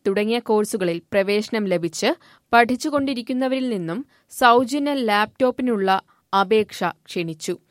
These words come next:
രണ്ടായിരത്തി ഇരുപത്തിനാല് March വരെ അംഗത്വമെടുത്ത തൊഴിലാളികൾക്ക് അപേക്ഷിക്കാം.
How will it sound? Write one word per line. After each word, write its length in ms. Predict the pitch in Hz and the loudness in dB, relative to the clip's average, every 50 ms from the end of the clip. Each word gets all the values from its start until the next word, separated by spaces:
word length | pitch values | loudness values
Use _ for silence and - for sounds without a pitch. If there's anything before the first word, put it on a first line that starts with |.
| _ _ _ _ _ _ | _ _ _ _ _ _
രണ്ടായിരത്തി 500 | - 202 208 208 220 226 240 240 - - | 0 2 2 4 4 4 2 2 0 -4
ഇരുപത്തിനാല് 680 | 233 226 226 226 233 233 233 240 240 226 220 220 220 220 | -4 -4 -2 -2 -2 -2 -2 -2 -2 0 0 0 -2 -2
March 540 | 214 202 202 202 208 220 220 - - 240 | -2 -2 -2 -2 -2 -2 -4 -6 -10 -6
വരെ 300 | 196 180 165 170 196 285 - _ _ _ _ _ _ - | -4 -4 -4 -4 -4 -6 -6 _ _ _ _ _ _ 0
അംഗത്വമെടുത്ത 920 | 208 226 240 262 254 294 294 - - 285 269 247 220 214 - - 208 202 - - _ _ _ - | 0 2 2 0 0 0 -2 0 -2 -2 0 0 -2 -2 -2 -2 -4 -4 -4 -8 _ _ _ 2
തൊഴിലാളികൾക്ക് 840 | 220 214 208 226 233 226 226 220 214 196 175 170 165 - 180 175 - _ - 190 | 2 2 2 2 0 0 0 0 -2 -4 -6 -8 -6 -6 -6 -6 -6 _ -4 -2
അപേക്ഷിക്കാം. 580 | 175 175 165 156 - - 170 156 - 170 - | -2 -2 -6 -6 -8 -14 -12 -8 -8 -10 -10